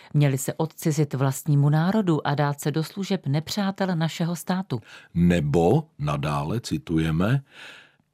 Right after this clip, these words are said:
Speaker 2: "Uprchlým zrádcům zprostředkovali styk s domácí reakcí, plánovali emigraci, aby mohli sloužit emigrantské propagandě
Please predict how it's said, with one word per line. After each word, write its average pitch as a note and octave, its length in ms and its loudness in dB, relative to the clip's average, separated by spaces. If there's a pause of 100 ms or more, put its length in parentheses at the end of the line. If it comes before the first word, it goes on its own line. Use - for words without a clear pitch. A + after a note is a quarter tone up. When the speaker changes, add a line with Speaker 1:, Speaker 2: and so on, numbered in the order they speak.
Speaker 2:
"Uprchlým C3+ 600 2
zrádcům C3+ 720 2
zprostředkovali A#2+ 1040 0
styk - 460 -2
s D#2+ 120 -6
domácí A2+ 520 2
reakcí, C#3+ 600 -2 (160)
plánovali E2 680 -2 (120)
emigraci, F#2+ 840 0
aby G#2 220 2
mohli A2 300 2
sloužit C#3+ 640 2
emigrantské B2 800 0
propagandě C3+ 840 0